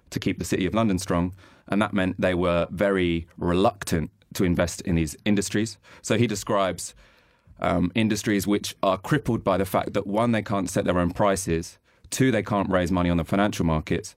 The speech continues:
so you end up with chronic underinvestment, and basically you have nationalised industries which are making a loss, and they're subsidising the private industries whose sluggishness is being masked by the fact that they get to use,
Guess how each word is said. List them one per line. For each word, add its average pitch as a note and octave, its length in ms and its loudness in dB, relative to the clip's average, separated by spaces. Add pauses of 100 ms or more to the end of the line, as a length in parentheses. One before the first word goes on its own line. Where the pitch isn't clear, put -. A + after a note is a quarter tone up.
(160)
so - 140 -6
you G2 120 2
end F#2 140 0
up F2 100 -2
with F#2+ 180 0
chronic A2+ 280 2
underinvestment, F2 720 2 (540)
and F2 460 0 (100)
basically F#2+ 400 2
you F2 140 2
have E2+ 320 -2 (420)
nationalised A2+ 460 0
industries F#2 560 0 (160)
which G2 180 -4
are G2+ 60 0
making G2+ 300 0
a F#2+ 40 2
loss, G#2+ 420 -2 (220)
and G2+ 140 0
they're G2+ 100 2
subsidising F2+ 960 0 (240)
the - 100 -6
private G#2+ 360 -2
industries E2 640 -2
whose F2 200 2
sluggishness F#2+ 920 -2 (320)
is F2 120 -2
being F2 300 2
masked F2+ 480 0
by E2+ 140 0
the E2+ 80 0
fact - 240 0
that - 100 -2
they E2+ 140 0
get E2+ 160 -2
to - 120 -4
use, D#2 400 0